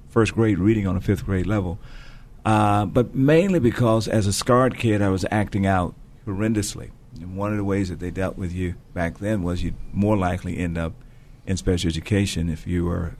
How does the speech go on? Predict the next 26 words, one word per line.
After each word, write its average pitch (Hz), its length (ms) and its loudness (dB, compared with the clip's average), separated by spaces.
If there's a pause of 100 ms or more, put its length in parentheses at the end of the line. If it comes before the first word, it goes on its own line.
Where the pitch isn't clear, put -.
(340)
a - 200 -20
kid 104 200 4
of 98 100 -4
color 90 340 -2
who 87 120 -4
was 87 200 -6
acting 87 340 -2
out 85 220 -4 (220)
tremendously 87 520 -10
in 87 80 -8
class. 98 440 -6 (840)
And 131 200 6
I 143 140 6
had 160 100 8
an 135 100 6
African-American 131 680 4
teacher 113 240 2
for 101 140 -2
two 117 220 2
years 95 380 2
who 110 200 0
recognized 101 920 0
that 95 140 -4
I 95 160 0
was, 95 280 -4
uh, 95 380 -8